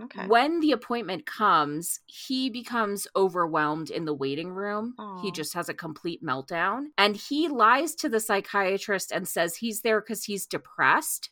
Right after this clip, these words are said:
Speaker 2: about the possibility that he could be drafted into the Vietnam War.
Speaker 1: Mm,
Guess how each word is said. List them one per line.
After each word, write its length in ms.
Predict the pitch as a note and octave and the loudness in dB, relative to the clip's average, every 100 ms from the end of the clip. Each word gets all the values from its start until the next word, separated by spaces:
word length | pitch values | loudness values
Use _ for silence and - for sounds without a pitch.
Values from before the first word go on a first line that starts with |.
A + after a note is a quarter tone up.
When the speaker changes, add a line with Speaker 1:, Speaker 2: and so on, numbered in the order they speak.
| - | 0
Speaker 2:
about 260 | F#3+ F3 E3+ | 4 4 2
the 80 | |
possibility 840 | F#3 F3+ E3+ G3+ E3 C#3+ D#3 G#3 C4 | 0 2 2 0 -2 0 0 0 0
that 140 | G#3+ | 0
he 180 | - F#3 | -2 -10
could 160 | D#3+ D#3 | -8 -6
be 100 | D#3 | -6
drafted 720 | C#3+ A#2+ G2 - F2+ D#2+ - - | -2 0 0 -2 -6 -6 -6 -4
into 240 | F#3+ F#3 | -4 -4
the 100 | E3 | -4
Vietnam 480 | D3 C3+ G2+ G#2 C3 | -2 -2 -2 -4 -4
War. 400 | G2+ - E2+ - _ - | -6 -6 -6 -10 _ -16
Speaker 1:
Mm, 480 | D#3+ D#3 - - | -14 -12 -14 -18